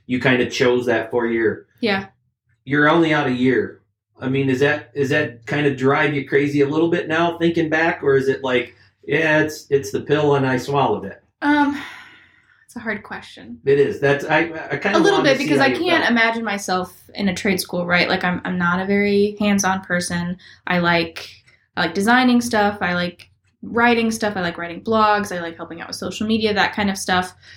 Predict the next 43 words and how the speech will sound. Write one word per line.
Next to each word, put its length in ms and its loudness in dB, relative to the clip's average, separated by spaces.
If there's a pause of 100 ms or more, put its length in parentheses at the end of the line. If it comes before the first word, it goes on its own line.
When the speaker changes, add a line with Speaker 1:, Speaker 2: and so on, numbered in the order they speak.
(220)
Speaker 2:
But 80 2
it's 180 2
just 220 2
more 180 4
the 120 0
stigma, 480 2 (100)
I 60 -2
think, 180 -6
that 160 -8
bothers 380 0
me 80 0
so 200 -2
much. 280 0
It's 80 -6
like, 120 -2
I 100 0
definitely 340 0
went 160 0
to 80 -6
school 260 2
with 180 0
kids 460 -4 (360)
that 220 2
were 520 0
forced 420 0
into 160 0
going 360 0
to 280 0
a 60 -2
community 400 2
college, 440 -4
which 260 -4
there's 200 -8
nothing 300 -2
wrong 160 0
with 120 -2
community 360 0
college, 480 -6 (320)
but 100 0
don't 240 2
waste 320 0
your 80 2
time, 600 0